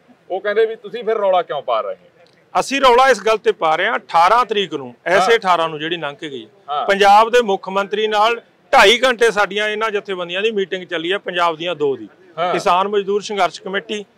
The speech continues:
Speaker 1: ਹਾਂ।
Speaker 2: ਤੇ ਵੀ ਕੇ ਯੂ ਆਜ਼ਾਦ ਦੀ।
Speaker 1: ਹਾਂ।
Speaker 2: ਉੱਥੇ ਇਹ ਗੱਲ ਮੁੱਖ ਮੰਤਰੀ ਨੂੰ ਪੰਜਾਬ ਸਰਕਾਰ ਦੀ ਤਰਫੋਂ, ਕਿਉਂਕਿ ਉਹ ਪੰਜਾਬ ਦੇ ਮਸਲਿਆਂ ਨਾਲ ਸੰਬੰਧਿਤ ਮੀਟਿੰਗ ਸੀ,
Speaker 1: ਜੀ।
Speaker 2: ਅਸੀਂ ਕਿਹਾ ਵੀ ਜਿਹੜਾ ਪੰਦਰਾਂ ਹਜ਼ਾਰ ਰੁਪਏ ਪ੍ਰਤੀ ਏਕੜ ਦਾ ਮੁਆਵਜ਼ਾ ਹੈ, ਉਹ ਬਹੁਤ ਥੋੜ੍ਹਾ ਹੈ, ਕਿਉਂਕਿ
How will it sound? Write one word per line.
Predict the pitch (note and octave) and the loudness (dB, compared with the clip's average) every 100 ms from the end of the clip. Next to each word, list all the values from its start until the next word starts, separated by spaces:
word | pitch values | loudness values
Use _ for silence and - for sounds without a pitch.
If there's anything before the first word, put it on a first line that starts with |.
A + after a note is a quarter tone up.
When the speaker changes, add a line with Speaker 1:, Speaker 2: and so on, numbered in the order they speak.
| - | -12
Speaker 1:
ਹਾਂ। | D3 C3 | -8 0
Speaker 2:
ਤੇ | G#3 | 0
ਵੀ | F#3+ | 0
ਕੇ | F#3 F#3+ | -4 -2
ਯੂ | F3+ E3+ | -2 -2
ਆਜ਼ਾਦ | D3+ C3 A#2 | -2 -2 -2
ਦੀ। | G#2+ G#2 C#3+ | -8 -16 -8
Speaker 1:
ਹਾਂ। | D#3 B2+ - A3 | -6 -4 2 2
Speaker 2:
ਉੱਥੇ | A3+ B3 C4 C4+ - | 2 4 4 4 0
ਇਹ | G#3 A3+ B3 | 0 4 4
ਗੱਲ | G3+ G3+ A3+ | 4 4 4
ਮੁੱਖ | G#3+ G#3+ G#3+ | 0 -2 -2
ਮੰਤਰੀ | G#3+ G#3 G#3+ A3+ | -4 -4 -6 -2
ਨੂੰ | A3+ A#3 A3+ _ _ _ | -2 -4 -8 _ _ _
ਪੰਜਾਬ | G#3 G3+ G3+ A3 A#3 | -2 4 8 8 4
ਸਰਕਾਰ | A#3 G#3 G#3+ G#3+ | 0 0 4 2
ਦੀ | G#3 G#3+ | 2 -2
ਤਰਫੋਂ, | G#3 G3 A3+ G#3+ | -2 -2 -2 0
ਕਿਉਂਕਿ | B3 C4 | 2 4
ਉਹ | C4 | 4
ਪੰਜਾਬ | B3 A3 A3+ A#3+ | 4 4 4 6
ਦੇ | B3 | 2
ਮਸਲਿਆਂ | A#3 A3 A3+ | 0 -4 -4
ਨਾਲ | G#3+ | -4
ਸੰਬੰਧਿਤ | G#3 G3+ G3+ F#3+ | -6 -8 -6 -8
ਮੀਟਿੰਗ | F#3 D#3+ D#3 | -8 -10 -10
ਸੀ, | B2 A2+ - | -10 -16 -14
Speaker 1:
ਜੀ। | D3 B2+ G2+ - | -12 -12 -4 -2
Speaker 2:
ਅਸੀਂ | F#3+ B3 | -2 -4
ਕਿਹਾ | G#3+ A#3 B3 | 0 2 2
ਵੀ | B3 | 2
ਜਿਹੜਾ | A#3+ C4 | 0 0
ਪੰਦਰਾਂ | G#3 A3 A3 A#3+ A3 | 0 -2 2 2 2
ਹਜ਼ਾਰ | G#3+ G#3 | 4 2
ਰੁਪਏ | F#3 G#3+ | 2 -4
ਪ੍ਰਤੀ | G3+ G3 G#3 | -2 -6 -4
ਏਕੜ | G3+ G#3 F#3+ | -4 -4 -2
ਦਾ | G3 | 0
ਮੁਆਵਜ਼ਾ | F#3 F#3 F3 D#3 | 2 0 0 -4
ਹੈ, | A#2 _ _ - | -4 _ _ -2
ਉਹ | C4+ | -2
ਬਹੁਤ | G#3 A#3+ B3 B3 | 4 6 6 6
ਥੋੜ੍ਹਾ | F3+ D3+ B2+ | 2 -4 -4
ਹੈ, | - _ _ - | -6 _ _ 0
ਕਿਉਂਕਿ | A3+ | 2